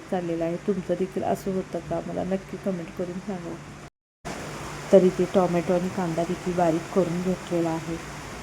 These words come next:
तर बा-, वांग्याचं भरीत कसं करायचं हे मी तुम्हाला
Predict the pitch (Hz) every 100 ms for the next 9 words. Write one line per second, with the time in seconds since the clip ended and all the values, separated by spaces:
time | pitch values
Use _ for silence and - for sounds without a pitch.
0 | - - - - - - - - 185 180
1 | 180 - 185 170 170 175 196 185 185 180
2 | - 196 220 - 185 165 160 170 175 180
3 | 185 196 180 170 165